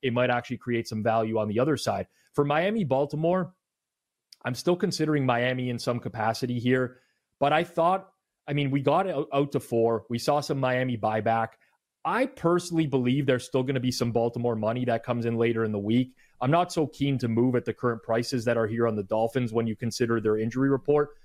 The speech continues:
but the Ravens are a very good team. They also have an extremely wide range of what they can be, and we're very quick to forget about those Ravens, like, complete stinker games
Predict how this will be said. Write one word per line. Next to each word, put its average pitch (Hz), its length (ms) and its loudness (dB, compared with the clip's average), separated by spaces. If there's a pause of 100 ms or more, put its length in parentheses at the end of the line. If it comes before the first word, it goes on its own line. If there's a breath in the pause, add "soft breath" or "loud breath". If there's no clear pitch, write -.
(320)
but 147 220 2 (460)
the 139 80 2
Ravens 208 360 4
are 190 80 6
a 147 60 2
very 143 240 2
good 120 200 -2
team. 123 360 -4 (460)
They 139 100 4
also 214 240 0
have 202 120 4
an 170 80 0
extremely 135 580 -2
wide 110 360 2
range 110 460 -4 (180)
of 110 140 -2
what 113 160 2
they 113 120 -2
can 113 340 -4
be, 139 280 0 (360)
and 127 200 2
we're 139 140 2
very 175 280 2
quick 156 320 -2
to 156 60 -2
forget 120 640 0
about 120 320 -2
those 120 240 0
Ravens, 117 540 0
like, 113 240 0
complete 131 420 -2
stinker 127 440 0
games 139 600 -2